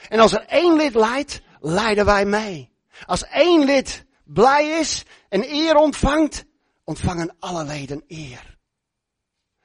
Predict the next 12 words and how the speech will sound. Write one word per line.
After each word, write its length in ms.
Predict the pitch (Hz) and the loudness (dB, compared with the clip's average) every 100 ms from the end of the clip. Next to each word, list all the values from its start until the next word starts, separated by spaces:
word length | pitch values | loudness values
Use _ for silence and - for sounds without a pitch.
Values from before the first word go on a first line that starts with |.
| _ | _
Wij 160 | - 190 | -4 2
moeten 260 | 240 247 | 2 2
die 180 | 208 226 _ | -6 -10 _
eenheid 680 | 302 349 302 160 165 147 - | 2 4 4 2 -6 -10 -10
zijn. 560 | 135 156 160 110 95 _ _ - - | -10 -10 -14 -20 -20 _ _ -20 -4
Wij 140 | - 226 | 4 6
moeten 300 | 262 302 254 | 6 4 2
met 140 | 247 | 2
hun 240 | 220 226 | 2 2
leven, 460 | 220 311 339 233 160 - - - | 6 6 4 -4 -8 -12 -20 -20
met 220 | - 208 233 | -4 -2 2
hun 220 | 233 | 0